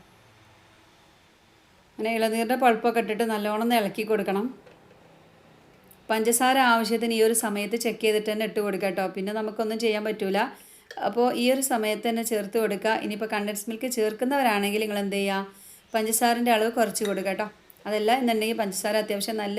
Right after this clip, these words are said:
രീതിയിൽ തന്നെ ഇട്ട് കൊടുക്കണം. അപ്പോഴേ നമ്മുടെ പുഡിങ് കഴിക്കുമ്പോൾ നല്ല ടേസ്റ്റ് ഉണ്ടാവുള്ളൂ. അതിനുശേഷം ഞാൻ വീണ്ടും ഒരു ഏഴ് gram തന്നെ ചൈന ഗ്രാസ് ഉരുക്കി വെച്ചിരുന്നു കേട്ടോ. അത് ഇനി ഞാൻ പിന്നെ കാണിച്ചിട്ടില്ല. നമ്മൾ ഫസ്റ്റ് എടുത്ത അതേ ക്വാണ്ടിറ്റി തന്നെയാണ് ഇപ്പോഴും എടുത്തത്. അതുകൂടി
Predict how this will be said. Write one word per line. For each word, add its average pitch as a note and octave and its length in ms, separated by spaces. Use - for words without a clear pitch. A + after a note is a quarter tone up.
രീതിയിൽ G#3 220
തന്നെ G#3 180
ഇട്ട് G3+ 180
കൊടുക്കണം. G3+ 300
അപ്പോഴേ B3 280
നമ്മുടെ B3+ 260
പുഡിങ് A3 300
കഴിക്കുമ്പോൾ A3 420
നല്ല G3+ 280
ടേസ്റ്റ് G#3+ 320
ഉണ്ടാവുള്ളൂ. G#3 400
അതിനുശേഷം B3+ 560
ഞാൻ A3+ 180
വീണ്ടും G#3+ 320
ഒരു G#3 180
ഏഴ് G#3 180
gram G3 240
തന്നെ G3+ 180
ചൈന G3+ 220
ഗ്രാസ് G3+ 380
ഉരുക്കി G3 300
വെച്ചിരുന്നു F#3+ 360
കേട്ടോ. F#3+ 140
അത് G#3 140
ഇനി A3+ 120
ഞാൻ A#3+ 120
പിന്നെ A#3 220
കാണിച്ചിട്ടില്ല. G#3+ 540
നമ്മൾ G#3 140
ഫസ്റ്റ് A#3+ 280
എടുത്ത A#3+ 240
അതേ A3 160
ക്വാണ്ടിറ്റി G#3+ 420
തന്നെയാണ് G#3 400
ഇപ്പോഴും G#3 240
എടുത്തത്. F#3+ 320
അതുകൂടി C4 340